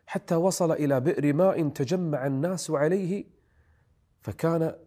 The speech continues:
خلاصه بهذا الماء ليشرب منه وينجو بنفسه.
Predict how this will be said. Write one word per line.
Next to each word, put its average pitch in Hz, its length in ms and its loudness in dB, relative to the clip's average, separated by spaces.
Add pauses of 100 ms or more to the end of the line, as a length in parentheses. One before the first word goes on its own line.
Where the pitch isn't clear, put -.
(460)
خلاصه 165 640 4
بهذا 170 340 4
الماء 170 360 4
ليشرب 175 600 4
منه 196 140 2
وينجو 170 440 4
بنفسه. 95 800 -2